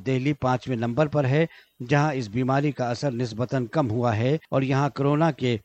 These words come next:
نوے فیصد سے زیادہ مریض صحت یاب بتائے گئے ہیں۔ دہلی میں اب تک کورونا کے ایک لاکھ چھیانوے ہزار ایک سو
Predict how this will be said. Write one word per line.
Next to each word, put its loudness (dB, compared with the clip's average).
نوے 2
فیصد -2
سے -2
زیادہ 0
مریض 0
صحت -2
یاب 2
بتائے 0
گئے 0
ہیں۔ -2
دہلی 2
میں 2
اب -2
تک 0
کورونا 2
کے 2
ایک 2
لاکھ 0
چھیانوے 0
ہزار 2
ایک -2
سو 2